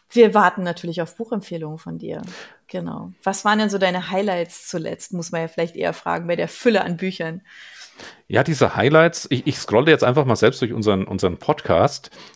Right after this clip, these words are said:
Speaker 2: ähm, <laughs> was so, ich habe tatsächlich auch ein Gedächtnis wie ein Sieb, also ich vergesse die Bücher auch sehr schnell, die ich gelesen habe, das ist schrecklich, ich weiß, aber dieses erwähnte Spukhausbuch aus den siebziger Jahren, das kann ich wirklich empfehlen, das war ein kleiner Geheimtipp,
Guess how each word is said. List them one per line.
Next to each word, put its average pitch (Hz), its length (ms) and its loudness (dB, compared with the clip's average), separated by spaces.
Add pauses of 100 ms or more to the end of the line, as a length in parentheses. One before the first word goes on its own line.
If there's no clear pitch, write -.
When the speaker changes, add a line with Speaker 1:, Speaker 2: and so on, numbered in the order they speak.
(120)
Speaker 2:
ähm, 104 360 4 (340)
<laughs> 175 120 2
was 113 160 0
so, 127 200 6 (220)
ich 117 140 2
habe 147 100 4
tatsächlich 147 320 2
auch 127 60 6
ein 123 80 4
Gedächtnis 120 400 0
wie 110 80 0
ein 104 100 -2
Sieb, 98 400 -4
also 117 220 2
ich 123 80 -2
vergesse 120 380 2
die 127 100 0
Bücher 98 300 0
auch 95 100 2
sehr 95 180 0
schnell, 101 240 0
die 156 240 -6
ich - 120 -8
gelesen 78 400 -6
habe, 95 200 2
das 92 140 -2
ist 95 80 -6
schrecklich, 98 340 -2
ich 80 140 -16
weiß, 90 360 -2 (440)
aber 113 240 4
dieses 123 340 -2
erwähnte 120 680 2
Spukhausbuch 113 1000 -4
aus 98 160 -4
den 101 180 0
siebziger 113 380 0
Jahren, 92 400 0
das - 180 -4
kann 101 140 0
ich 90 160 -8
wirklich 101 260 2
empfehlen, 85 300 -6
das 87 160 -6
war 92 80 0
ein 92 80 -4
kleiner 95 300 0
Geheimtipp, 113 480 -4